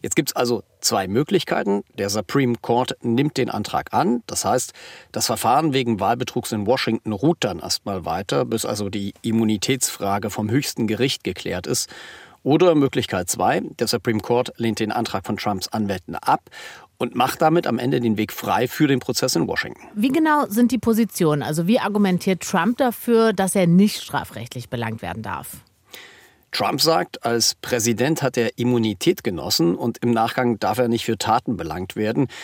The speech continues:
Speaker 1: die zu seinen Pflichten als Präsident gehört hätten. Und genau da setzt aber auch die Argumentation der Staatsanwaltschaft an.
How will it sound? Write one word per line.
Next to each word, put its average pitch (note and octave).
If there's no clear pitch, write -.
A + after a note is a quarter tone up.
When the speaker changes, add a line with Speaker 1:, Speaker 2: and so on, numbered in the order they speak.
Speaker 1:
die A#2+
zu -
seinen A#2
Pflichten -
als G#2+
Präsident G#2+
gehört E2+
hätten. -
Und B2
genau C3
da A2
setzt D3+
aber A#2
auch -
die -
Argumentation A2
der F2+
Staatsanwaltschaft F2
an. B2+